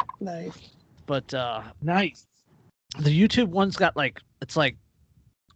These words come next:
Speaker 2: almost three times as many views as any three other episodes combined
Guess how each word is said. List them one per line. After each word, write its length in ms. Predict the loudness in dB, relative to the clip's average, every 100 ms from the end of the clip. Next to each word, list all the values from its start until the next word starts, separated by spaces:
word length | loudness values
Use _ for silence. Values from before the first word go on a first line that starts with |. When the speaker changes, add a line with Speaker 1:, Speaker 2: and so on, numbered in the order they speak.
| _ _ _ -8
Speaker 2:
almost 540 | -4 2 2 2 -2
three 300 | 0 2 2
times 440 | 0 0 2 2 0
as 140 | 0
many 460 | 0 0 2 0 -2 -12 _ -20 _ -14
views 680 | -2 6 8 8 6 -2 -10 -2
as 240 | 0 0 -2
any 180 | -6 -6
three 340 | -8 -6 -6
other 220 | -4 -4 -6
episodes 380 | -8 -4 -4
combined 560 | -4 -8 -6 -6 -6 -8